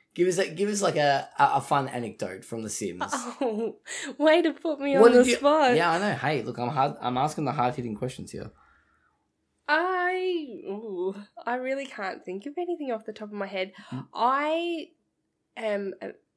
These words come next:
Speaker 2: I love playing games, but I am an all or nothing person.
Speaker 1: Mm-hmm.
Speaker 2: So I love being able to sink time in it.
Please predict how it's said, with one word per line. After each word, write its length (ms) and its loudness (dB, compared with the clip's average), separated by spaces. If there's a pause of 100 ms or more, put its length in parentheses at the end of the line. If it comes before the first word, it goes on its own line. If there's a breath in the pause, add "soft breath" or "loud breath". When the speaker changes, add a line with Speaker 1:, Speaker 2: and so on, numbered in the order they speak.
(520 loud breath)
Speaker 2:
I 140 -2
love 300 -4
playing 400 -6
games, 500 -10 (140)
but 300 -6
I 160 -2
am 120 -4
an 100 -6
all 320 -4
or 60 -6
nothing 440 -8
person. 380 -10
Speaker 1:
Mm-hmm. 280 0 (540 soft breath)
Speaker 2:
So 600 -2 (160)
I 240 -2
love 600 -6
being 200 -6
able 120 -4
to 60 -10
sink 340 -12 (320)
time 320 -6
in 140 -10
it. 100 -16